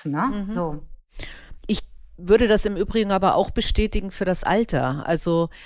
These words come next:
Speaker 2: äh, auch da, äh, würde ich sagen, sich mit sechzig aufs Sofa zu setzen, äh, oder dreiundsechzig und, äh, und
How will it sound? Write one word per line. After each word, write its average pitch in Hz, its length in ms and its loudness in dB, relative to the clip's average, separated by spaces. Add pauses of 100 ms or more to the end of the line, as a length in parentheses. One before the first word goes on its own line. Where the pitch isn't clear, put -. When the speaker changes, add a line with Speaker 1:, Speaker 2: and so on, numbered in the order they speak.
(160)
Speaker 2:
äh, 170 280 0
auch 165 320 0
da, 185 500 4
äh, 170 440 0
würde 170 260 -4
ich 165 140 -4
sagen, 170 420 -2
sich 160 240 -8
mit 175 140 -6
sechzig - 500 -2
aufs 165 140 -6
Sofa 185 320 0
zu - 120 -6
setzen, 185 540 -4 (480)
äh, 170 360 0
oder 160 280 0
dreiundsechzig 175 1160 -2
und, - 340 -8
äh, 160 280 0
und 170 180 -8